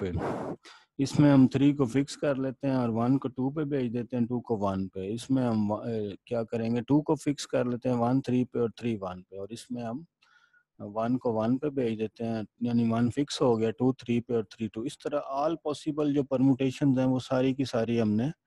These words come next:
find कर ली, वो यही हैं। इसके अलावा और कोई नहीं मिलेगी। इन सारी permutations को एक set में बंद कर देंगे और ये group बन जाएगा एस थ्री और इसका order कितना होगा? सिक्स। और इसमें अगर आप note करें, अगर आप एक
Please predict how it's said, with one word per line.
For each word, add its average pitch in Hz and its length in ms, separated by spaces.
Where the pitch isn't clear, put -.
find 110 360
कर 110 140
ली, 120 140
वो 139 160
यही 131 400
हैं। 113 100
इसके 131 260
अलावा 135 320
और 135 220
कोई 131 240
नहीं 120 140
मिलेगी। 87 400
इन 127 120
सारी 131 320
permutations 131 720
को 127 160
एक 123 160
set 127 280
में 135 220
बंद 123 260
कर 143 220
देंगे 139 380
और 123 160
ये 123 200
group 123 260
बन 110 280
जाएगा 110 300
एस 107 260
थ्री 87 260
और 107 160
इसका 123 260
order 110 260
कितना 117 340
होगा? 101 260
सिक्स। - 540
और 107 140
इसमें 127 300
अगर 117 240
आप 113 200
note 110 320
करें, 117 320
अगर 113 240
आप 107 260
एक 113 180